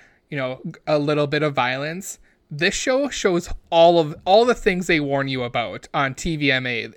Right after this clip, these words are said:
Everything down the list. It's like, you, we just know what you're gonna see. We're warning you now. You can turn back, but we're warning you. It has everything you may not like in, you know, nudity, language,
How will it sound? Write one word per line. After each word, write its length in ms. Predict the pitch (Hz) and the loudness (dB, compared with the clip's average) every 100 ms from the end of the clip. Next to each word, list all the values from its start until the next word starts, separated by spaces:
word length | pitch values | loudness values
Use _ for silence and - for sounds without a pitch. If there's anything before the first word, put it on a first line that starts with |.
| - - | -20 -2
Everything 480 | 208 202 220 208 214 | 2 2 0 -2 0
down 220 | 185 165 | 0 0
the 80 | 156 | 0
list. 300 | 143 120 - | -4 -4 -8
It's 100 | 160 | -6
like, 240 | 151 147 - | -4 -4 -10
you, 180 | 185 - - | -14 -16 -6
we 140 | 202 | -2
just 220 | 202 196 | -2 0
know 180 | 190 190 | 2 4
what 180 | 190 196 | 4 0
you're 140 | 185 | 0
gonna 220 | 180 185 185 | 0 0 -2
see. 420 | - 160 147 143 - - - _ | -4 -4 -4 -6 -12 -20 -20 _
We're 160 | 165 156 | -4 0
warning 340 | 165 185 190 | 4 4 2
you 100 | 185 | -2
now. 400 | 170 156 143 143 | -2 0 0 -4
You 140 | 160 | -6
can 140 | 151 147 | -8 -8
turn 360 | - 185 175 | -4 -4 -4
back, 480 | 165 147 131 139 - - _ _ _ _ _ - | 0 0 0 -4 -12 -20 _ _ _ _ _ -8
but 140 | 151 | -8
we're 140 | 151 | -6
warning 380 | 151 147 135 120 | -4 -2 -2 -4
you. 300 | 120 92 143 - _ _ _ _ _ _ _ | -12 -14 -16 -20 _ _ _ _ _ _ _
It 100 | 170 | -2
has 360 | 170 156 147 - | 0 0 -2 -10
everything 640 | - 165 175 - 165 151 151 | -8 -6 -6 -8 -10 -10 -10
you 440 | 147 139 139 139 | -8 -6 -8 -10
may 300 | 143 127 127 | -12 -10 -10
not 200 | 127 110 | -12 -14
like 340 | - 82 - _ _ _ _ _ _ _ _ _ | -18 -20 -20 _ _ _ _ _ _ _ _ _
in, 320 | 143 117 127 - - | -14 -12 -18 -20 -20
you 80 | 127 | -20
know, 140 | 147 - _ _ _ _ _ _ - | -20 -20 _ _ _ _ _ _ -8
nudity, 440 | 151 135 131 123 - _ _ _ _ _ _ | -6 -6 -6 -8 -12 _ _ _ _ _ _
language, 640 | 156 139 123 120 127 - | -10 -10 -8 -12 -14 -20